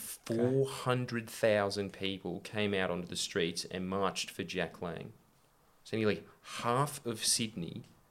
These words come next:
Speaker 2: came out and marched when he was sacked. It was huge. Like,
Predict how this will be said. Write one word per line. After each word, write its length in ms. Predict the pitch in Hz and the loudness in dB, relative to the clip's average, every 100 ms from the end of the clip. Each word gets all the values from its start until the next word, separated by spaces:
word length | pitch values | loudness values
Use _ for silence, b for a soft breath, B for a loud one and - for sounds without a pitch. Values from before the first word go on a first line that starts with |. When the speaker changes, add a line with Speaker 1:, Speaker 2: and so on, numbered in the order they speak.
| - _ - | -20 _ -2
Speaker 2:
came 280 | 117 107 | 2 6
out 200 | 104 101 | 6 4
and 180 | 107 98 | 2 0
marched 540 | 98 98 95 90 - - - _ - _ | 2 2 2 0 -4 -8 -20 _ -20 _
when 140 | 104 101 | 2 4
he 180 | 104 | 2
was 140 | 95 90 | 2 2
sacked. 480 | - 92 78 - - _ _ _ _ _ _ _ _ _ - | 2 0 -4 -8 -18 _ _ _ _ _ _ _ _ _ -4
It 160 | 120 | -4
was 160 | 117 107 | -2 -4
huge. 640 | - - - - 135 117 | -6 -10 -10 -6 -4 0
Like, 160 | 131 | 0